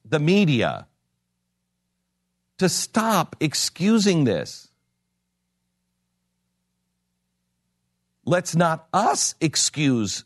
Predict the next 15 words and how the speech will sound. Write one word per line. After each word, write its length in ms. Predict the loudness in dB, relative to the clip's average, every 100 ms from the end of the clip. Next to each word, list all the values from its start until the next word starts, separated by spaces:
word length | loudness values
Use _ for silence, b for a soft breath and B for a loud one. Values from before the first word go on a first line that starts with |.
| -10
the 360 | -2 0 -2 -6 -14
violent 580 | -4 0 2 2 2 0
behavior, 680 | -2 2 2 2 -2 -6 -10 _ _ _ _ -6
but 100 | -2 2
also 460 | 2 2 0 0
know 360 | 2 2 2 0
that 160 | -2 0
there 180 | 0
is 140 | 0 0
a 60 |
reason 760 | -2 -2 -2 0 0 -2 -2 -2
that 180 | -2 -4
people 440 | -4 0 -2 0
are 240 | 0 2 0
afraid. 580 | -2 -6 -6 -6 -10